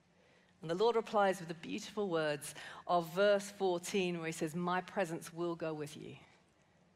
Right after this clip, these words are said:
and I will give you rest." Of course, the Lord knows that the promise is important, but what he replies to Moses here is even more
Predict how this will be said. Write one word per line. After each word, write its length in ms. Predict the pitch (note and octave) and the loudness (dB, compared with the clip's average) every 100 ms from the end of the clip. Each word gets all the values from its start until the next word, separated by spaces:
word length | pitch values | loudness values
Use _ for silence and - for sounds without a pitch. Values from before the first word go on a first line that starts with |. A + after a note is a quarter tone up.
| _ _ _ _ _ | _ _ _ _ _
and 160 | - D3+ - | -10 -10 -2
I 300 | F#3 F#3+ F#3 | 0 0 0
will 260 | E3 D#3 | 0 -2
give 580 | D3+ D3 F#3+ F#3+ F3+ D#3+ - _ _ | -4 -2 0 2 0 -6 -20 _ _
you 560 | D#3 E3 D#3+ D3+ D3 C#3 - _ _ _ C#3 | -8 -4 -4 -4 -6 -10 -16 _ _ _ -8
rest." 640 | D3 C#3+ C#3 - - - - _ _ _ _ _ _ _ _ _ _ - | -6 -6 -8 -14 -16 -18 -20 _ _ _ _ _ _ _ _ _ _ -18
Of 100 | - | -14
course, 260 | - E4+ - | 2 2 4
the 100 | B3+ | 2
Lord 280 | A#3 D4+ B3 | 4 4 6
knows 300 | C4 C#4 B3+ | 4 4 2
that 120 | G#3+ | -2
the 60 | |
promise 440 | F#3 B3 B3+ A#3 A3 | 0 4 6 4 2
is 120 | F#3 | 0
important, 640 | G3+ - C4+ C4 D#3 C#3+ - _ _ - - _ _ _ _ | 0 0 0 0 0 -8 -12 _ _ -20 -20 _ _ _ _
but 100 | - | -2
what 180 | G#3 A3+ | 2 2
he 140 | A3+ | 2
replies 560 | B3 A#3+ - B3+ C#4+ C4+ | 2 0 2 4 4 4
to 100 | C4+ | 2
Moses 380 | B3 B3 A#3 A3+ | 4 2 2 -2
here 240 | A#3+ A3+ | 2 2
is 220 | G3+ F#3 - | 2 0 -2
even 580 | B3 C4 B3 B3 A#3+ A#3 | 0 2 4 2 2 0
more 500 | A3+ A3 G#3+ G#3 G3+ | 0 0 0 0 -2